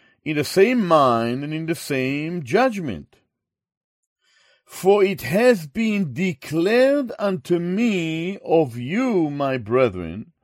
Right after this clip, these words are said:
by them which are of the house of Chloe, that there are contentions among you. Now this I say,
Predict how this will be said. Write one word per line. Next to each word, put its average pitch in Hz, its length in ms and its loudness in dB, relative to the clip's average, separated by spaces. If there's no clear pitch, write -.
by 151 440 6
them 240 460 2
which 196 320 -4
are 214 320 4
of 196 220 -2
the 151 100 -2
house 190 460 2
of 170 300 0
Chloe, 151 1080 2
that 123 340 6
there 196 640 6
are 220 400 0
contentions 196 1120 -2
among 170 400 -2
you. 90 300 -8
Now 98 160 -4
this 160 280 -2
I 160 140 4
say, 175 640 -2